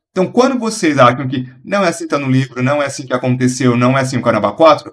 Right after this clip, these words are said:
me desculpa, você é uma péssima pessoa de, em questão de jogador de R P G, melhore ou simplesmente tente começar, então, a entender que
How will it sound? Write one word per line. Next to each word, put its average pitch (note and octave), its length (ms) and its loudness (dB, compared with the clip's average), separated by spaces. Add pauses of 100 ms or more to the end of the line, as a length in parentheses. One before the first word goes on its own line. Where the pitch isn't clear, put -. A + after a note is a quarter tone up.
(160)
me C#3 80 -8
desculpa, C3 580 -2 (200)
você B2+ 180 -4
é B2 60 0
uma A2 100 -2
péssima D#3 360 -6
pessoa C3 500 2
de, A#2+ 460 -8
em B2 60 -2
questão A#2+ 300 -4
de G#2+ 80 -8
jogador A#2 300 0
de A#2+ 80 -2
R B2 160 0
P G#2+ 160 -4
G, A#2 280 -4 (240)
melhore C3+ 640 4 (160)
ou F#3 200 2
simplesmente B2+ 800 0 (160)
tente F3+ 240 -4
começar, C3+ 460 0
então, B2+ 240 2
a C3 60 4
entender B2 580 0
que B2+ 260 -2